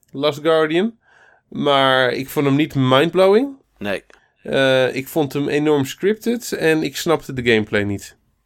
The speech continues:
Speaker 2: Oké. Nou, eh, be-, ik had ongeveer
Speaker 1: Ik, ik
Speaker 2: hetzelfde.
Speaker 1: zag gewoon, ik zag weinig gameplay. En ik had Niels ook echt even nodig om de gameplay uit, eh,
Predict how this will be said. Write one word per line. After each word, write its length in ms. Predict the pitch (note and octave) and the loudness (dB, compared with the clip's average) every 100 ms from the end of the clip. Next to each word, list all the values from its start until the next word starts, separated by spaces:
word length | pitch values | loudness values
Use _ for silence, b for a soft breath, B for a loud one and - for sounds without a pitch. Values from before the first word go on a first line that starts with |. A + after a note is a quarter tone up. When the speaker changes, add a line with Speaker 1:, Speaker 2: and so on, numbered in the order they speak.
| - | -16
Speaker 2:
Oké. 420 | G2+ - E2+ D#2 - _ _ _ _ | -14 -8 -8 -10 -18 _ _ _ _
Nou, 260 | - A#2+ A2 - _ B B B B | -8 -6 -6 -12 _ B B B B
eh, 580 | - C#3+ D#3+ D#3+ D#3+ D#3+ D#3 | 4 8 8 8 6 4 2
be-, 140 | C#3 D#3 | 0 0
ik 140 | F3+ | 0
had 160 | E3+ - | 0 -2
ongeveer 300 | F#3+ E3 E3+ | -2 0 0
Speaker 1:
Ik, 40 | |
ik 40 | D#3 - | 0 2
Speaker 2:
hetzelfde. 160 | C3+ A3 | 6 6
Speaker 1:
zag 100 | - | 4
gewoon, 440 | F#3 D#3+ C#3+ C3 B B | 4 4 2 -4 B B
ik 180 | - E3+ | -6 -2
zag 160 | G3 E3 | 0 2
weinig 340 | D3+ C#3+ B2+ - | 2 2 2 0
gameplay. 580 | C#3+ E3 F#3+ F#3 D3+ _ - | -2 -2 0 0 -2 _ -12
En 240 | C#3 C#3 | -6 -4
ik 140 | C#3+ C3+ | -2 -2
had 160 | D3 | -2
Niels 260 | D3 D#3+ D3+ | 2 2 2
ook 100 | D3 | -6
echt 160 | D3 D#3 | -6 -6
even 180 | D3 | -2
nodig 280 | D3+ D3 C#3+ | 2 2 2
om 100 | C#3+ | -2
de 80 | C3+ | 0
gameplay 400 | C3+ C3 B2+ B2 | 0 0 0 0
uit, 160 | D3+ | 0
eh, 60 | E3+ | -2